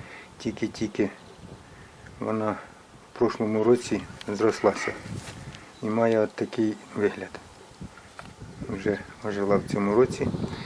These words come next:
Це врощеп на одній яблуні, е, врощеп, а з другої сторони другий сорт врощеп. І буде на яблуні три сорта. З тої сторони врощеп, а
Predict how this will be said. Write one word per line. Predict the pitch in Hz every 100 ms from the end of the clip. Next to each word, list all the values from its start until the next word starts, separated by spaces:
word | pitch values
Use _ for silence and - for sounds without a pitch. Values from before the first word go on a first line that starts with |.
| - - - -
Це | 165 151
врощеп | 135 127 - 143 - - - -
на | 123
одній | 127 120 131 127 - -
яблуні, | 120 123 101 113 120 110 - - - - - - - - 113
е, | 110 107 101 - 101 -
врощеп, | 110 113 - 139 143 -
а | 131
з | 107
другої | 117 120 131
сторони | - 127 131 127 123 - 110
другий | 135 104 107
сорт | - 113 -
врощеп. | - 113 - - 110 - - -
І |
буде | 110 127 120
на | 113
яблуні | 110 123 123 123 123 - - - - - - - -
три | 131 120
сорта. | - 120 - 98 - - - - - - - - - - - - - - - - - 831 988 - - - - - - - 123
З |
тої | - 139 127
сторони | - 123 123
врощеп, | 117 117 - 147 143 -
а | 120